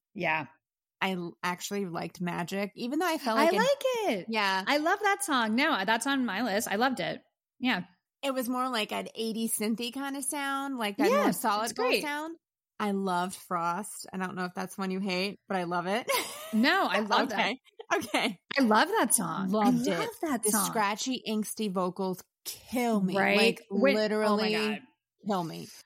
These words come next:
Speaker 1: When Henny Kai comes in
Speaker 2: Oh my God,
Speaker 1: at the very
Speaker 2: yes.
Speaker 1: beginning, I'm like,
Speaker 2: Oh.
Speaker 1: "Oh, I love this
Speaker 2: Him
Speaker 1: so
Speaker 2: and
Speaker 1: much."
Speaker 2: Taeyeon and
Speaker 1: Yep.
Speaker 2: Yeonjun, they just get the angst so much, that gravelly, raspy
Speaker 1: Yep.
Speaker 2: sound, it just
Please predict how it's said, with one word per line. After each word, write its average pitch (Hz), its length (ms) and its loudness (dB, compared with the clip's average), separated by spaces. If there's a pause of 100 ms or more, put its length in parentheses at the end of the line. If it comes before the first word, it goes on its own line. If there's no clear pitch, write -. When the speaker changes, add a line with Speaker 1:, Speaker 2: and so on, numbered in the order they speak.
(120)
Speaker 1:
When 262 160 6
Henny 220 280 2
Kai 294 240 0
comes 320 280 -2
in 320 400 0
Speaker 2:
Oh 311 200 0
my 233 140 2
God, 247 220 -2
Speaker 1:
at 233 80 2
the 240 80 2
very 240 240 6
Speaker 2:
yes. 359 160 4
Speaker 1:
beginning, 262 600 4
I'm 233 140 4
like, 233 220 4 (140)
Speaker 2:
Oh. - 760 2
Speaker 1:
"Oh, - 100 4
I 202 60 0
love 190 280 0
this 285 200 6
Speaker 2:
Him 339 180 4
Speaker 1:
so 370 120 2
Speaker 2:
and - 100 0
Speaker 1:
much." 175 340 2
Speaker 2:
Taeyeon 294 720 0
and 214 340 2
Speaker 1:
Yep. 214 200 2
Speaker 2:
Yeonjun, 311 360 0 (380)
they 285 180 0
just 233 320 -2
get 233 240 -2
the 254 180 0
angst 214 260 -2 (260)
so 214 180 0
much, 202 320 -2
that 180 220 -4
gravelly, 202 640 -2
raspy 180 540 -2
Speaker 1:
Yep. - 160 0
Speaker 2:
sound, 285 540 -4
it 190 120 -4
just - 640 -4